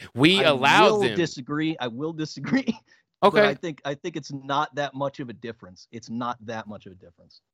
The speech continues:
Speaker 1: Well, the reason I say that is because in my personal opinion, like, white men allowed our women to fall to this point, right? Of
Speaker 2: Yes.
Speaker 1: course, they're probably
Speaker 2: No, that's
Speaker 1: worse
Speaker 2: obvious.
Speaker 1: off because
Speaker 2: They
Speaker 1: they're
Speaker 2: didn't,
Speaker 1: more
Speaker 2: they couldn't have
Speaker 1: malleable.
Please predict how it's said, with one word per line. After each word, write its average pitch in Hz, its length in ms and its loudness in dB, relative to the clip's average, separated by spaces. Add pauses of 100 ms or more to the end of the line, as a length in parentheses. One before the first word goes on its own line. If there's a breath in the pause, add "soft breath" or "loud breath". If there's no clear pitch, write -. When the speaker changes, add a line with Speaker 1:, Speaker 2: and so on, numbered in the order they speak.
Speaker 1:
Well, 202 160 8
the 185 180 4
reason 214 480 2
I 156 220 4
say 151 300 2
that 165 300 2
is 139 200 0
because 139 680 0 (460)
in 139 120 6
my 147 200 4
personal 151 420 -2
opinion, 151 500 -4
like, 127 200 -2
white 139 240 4
men 143 200 0
allowed 123 460 0
our 113 160 0
women 110 280 -4
to 101 100 -14
fall 104 260 -2
to - 80 -16
this 95 220 -10
point, 87 260 -10 (100)
right? 131 160 2
Of 135 80 -2
Speaker 2:
Yes. 135 80 -2
Speaker 1:
course, 196 280 8
they're 165 160 6
probably 160 420 4
Speaker 2:
No, - 40 4
that's 175 80 4
Speaker 1:
worse 143 180 6
Speaker 2:
obvious. - 100 4
Speaker 1:
off 143 380 4 (100)
because 143 440 4
Speaker 2:
They 139 180 6
Speaker 1:
they're 131 160 8
Speaker 2:
didn't, 123 100 0
Speaker 1:
more 131 160 4
Speaker 2:
they 120 60 -2
couldn't - 20 0
have 120 80 6 (200)
Speaker 1:
malleable. 403 60 2